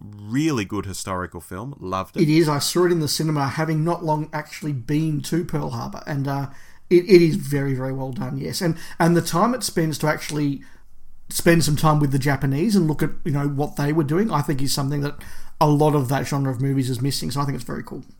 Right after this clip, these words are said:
Speaker 1: Yeah, in that respect, it reminded me a lot of Tora, Tora, Tora, which
Speaker 2: Mm.
Speaker 1: came out around nineteen seventy and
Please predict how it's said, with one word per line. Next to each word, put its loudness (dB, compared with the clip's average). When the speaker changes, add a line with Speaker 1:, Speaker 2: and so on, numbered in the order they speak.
Speaker 1:
Yeah, 2
in 0
that 2
respect, -6
it 0
reminded 0
me -2
a -2
lot -2
of -6
Tora, -4
Tora, -6
Tora, -6
which -6
Speaker 2:
Mm. 4
Speaker 1:
came 2
out -4
around -2
nineteen -2
seventy -4
and -6